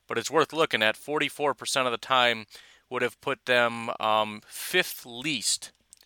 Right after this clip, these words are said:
Minnesota, then Arizona, then San Francisco, then Philly, then the Packers at forty-four percent. That would be the order, um, in terms of, and that's, that's the most common personnel, almost everybody.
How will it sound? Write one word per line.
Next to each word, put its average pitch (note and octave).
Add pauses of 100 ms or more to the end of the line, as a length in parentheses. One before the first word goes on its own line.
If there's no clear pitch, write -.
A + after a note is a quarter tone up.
(240)
Minnesota, C#3
then B2
Arizona, B2+
then A#2+
San B2+
Francisco, A#2+
then A#2+
Philly, A#2
then A2
the G#2
Packers G2+
at F#2+
forty-four G2
percent. - (400)
That G2+
would G2+
be G2+
the G2+
order, F#2+ (440)
um, F#2+
in F#2
terms G2
of, G2+
and A2
that's, A#2
that's B2
the A#2+
most B2+
common C3 (160)
personnel, A#2+
almost G#2
everybody. A#2+